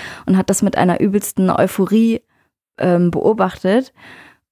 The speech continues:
und kannte jeden, jeden Hintergrund und ja, da, da rappt er wie ein, da ist der Rap wie ein Maschinengewehr und hat so und so viel, wie so eine Kalaschnikow abballert oder so.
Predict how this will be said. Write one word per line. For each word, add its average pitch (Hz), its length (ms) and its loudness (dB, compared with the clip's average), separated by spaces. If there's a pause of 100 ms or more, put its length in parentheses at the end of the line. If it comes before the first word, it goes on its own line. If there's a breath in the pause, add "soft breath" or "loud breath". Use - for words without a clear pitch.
(140)
und 196 360 0
kannte 202 260 0
jeden, 202 340 0
jeden 208 220 2
Hintergrund 208 680 2
und 175 140 -4
ja, 190 220 -2
da, 196 180 -4 (160)
da 196 180 2
rappt 202 260 0
er 190 140 0
wie 202 120 2
ein, - 320 -2
da 131 140 -2
ist - 140 -6
der 190 100 0
Rap 190 240 -2
wie 196 80 0
ein 196 80 2
Maschinengewehr 202 720 2
und 190 100 0
hat 190 140 -4
so 190 120 0
und 196 140 0
so 190 100 0
viel, 196 240 0
wie 190 120 2
so 190 60 0
eine 190 120 2
Kalaschnikow - 540 -2
abballert - 420 0
oder 175 180 2
so. 175 160 2